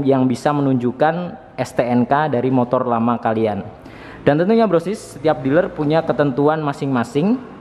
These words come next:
Jadi, memang ketika kalian membeli Honda C B di dealer lain, ternyata tidak ada promo tersebut, kalian nggak boleh komplain, karena memang setiap dealer pasti punya aturannya masing-masing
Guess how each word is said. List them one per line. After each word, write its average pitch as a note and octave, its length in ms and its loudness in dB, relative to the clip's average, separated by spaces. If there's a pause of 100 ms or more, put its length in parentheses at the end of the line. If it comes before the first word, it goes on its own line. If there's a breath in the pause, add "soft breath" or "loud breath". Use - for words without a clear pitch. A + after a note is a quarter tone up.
(680)
Jadi, C3 240 4
memang D#3 320 2
ketika C#3+ 320 0
kalian C3+ 320 2
membeli C3 320 2
Honda B2 240 4
C B2+ 160 0
B B2 160 2
di B2 160 2
dealer B2 320 2
lain, C#3+ 400 0 (400 loud breath)
ternyata C3+ 400 2
tidak C3+ 340 0
ada B2 300 0
promo B2+ 320 2
tersebut, D3+ 500 0
kalian C#3 460 0
nggak B2 240 -2
boleh B2+ 560 0
komplain, B2 560 0 (340 loud breath)
karena A#2 240 2
memang C#3+ 220 2
setiap B2 180 -2
dealer C3 380 2
pasti B2+ 320 -4
punya B2+ 320 -2
aturannya A#2+ 480 2
masing-masing A#2+ 560 0